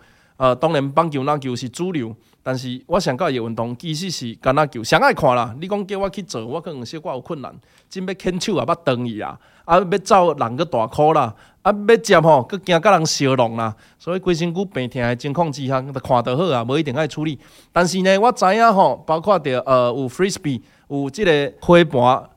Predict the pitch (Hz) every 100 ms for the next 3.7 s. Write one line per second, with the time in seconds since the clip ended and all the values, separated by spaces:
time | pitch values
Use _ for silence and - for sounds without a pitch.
0 | _ _ _ 175 196 214 156 131 123 185
1 | 170 190 156 139 139 147 156 156 135 147
2 | 160 123 113 113 _ - 143 147 135 160
3 | 208 190 180 190 - 180 196